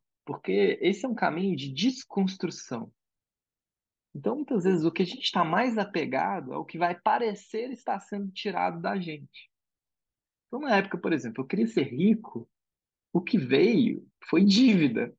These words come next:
não foi dinheiro, né? Porque era, era a sala de aula perfeita pra mim, porque era o que eu tava apegado, né? Quando eu tava apegado com um projeto, "Putz, vamos ter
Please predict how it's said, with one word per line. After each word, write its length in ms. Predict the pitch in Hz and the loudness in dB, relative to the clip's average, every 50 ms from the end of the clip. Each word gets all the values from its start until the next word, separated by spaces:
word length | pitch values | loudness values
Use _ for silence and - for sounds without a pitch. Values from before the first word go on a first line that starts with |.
| _ - | _ -6
não 160 | 143 147 143 | -4 -2 0
foi 160 | 147 220 254 | 2 4 4
dinheiro, 640 | 262 247 294 262 208 185 170 156 143 127 123 127 - _ _ _ _ _ _ _ _ _ _ | 6 6 6 6 6 6 6 4 4 2 0 -4 -10 _ _ _ _ _ _ _ _ _ _
né? 160 | - - - 127 - | -18 -16 -16 -14 -14
Porque 220 | - - - 202 | -10 -2 0 2
era, 340 | 196 214 262 339 359 302 - | 4 4 4 4 4 2 2
era 260 | 165 190 233 311 403 | 2 0 0 0 -2
a 60 | 392 - | -4 -6
sala 220 | - 240 226 208 | -6 -6 -6 -6
de 100 | 180 214 | -6 -6
aula 240 | 190 185 185 180 - | -6 -6 -6 -6 -8
perfeita 560 | - 185 180 - _ - 170 165 - 151 151 | -8 -10 -10 -10 _ -12 -12 -10 -10 -12 -14
pra 220 | 151 156 151 147 | -12 -12 -14 -12
mim, 160 | 147 143 135 117 | -12 -12 -12 -14
porque 260 | - 127 - _ 139 | -14 -18 -12 _ -6
era 200 | 139 156 190 269 | -2 -2 -2 -2
o 40 | 254 | -2
que 80 | - | -6
eu 60 | 254 | -4
tava 220 | - 185 170 165 160 | -2 0 0 0 0
apegado, 560 | 160 - 165 139 131 135 131 123 120 - - _ _ _ _ _ _ _ _ _ _ _ - | 0 0 0 0 2 2 2 2 0 -2 -8 _ _ _ _ _ _ _ _ _ _ _ -20
né? 320 | 110 104 107 139 147 - - _ _ _ _ _ | -18 -16 -14 -14 -16 -16 -20 _ _ _ _ _
Quando 160 | - 165 175 | 0 2 4
eu 80 | 208 202 | 4 4
tava 180 | 220 214 220 | 6 4 4
apegado 420 | 220 214 214 190 180 196 202 190 - | 4 2 0 0 2 2 0 0 -4
com 120 | - 208 | -6 -6
um 100 | 190 185 | -6 -4
projeto, 760 | 202 208 180 165 147 - 160 175 208 226 220 208 - - 127 - _ | -2 0 0 0 0 -2 -4 -2 -2 -2 -4 -6 -8 -14 -20 -20 _
"Putz, 240 | - - - - _ _ | -20 -20 -20 -20 _ _
vamos 580 | 131 139 156 170 185 190 190 190 180 - - _ | -16 -12 -10 -10 -8 -8 -8 -10 -12 -14 -18 _
ter 360 | - 170 170 185 180 175 | -10 -8 -6 -6 -6 -6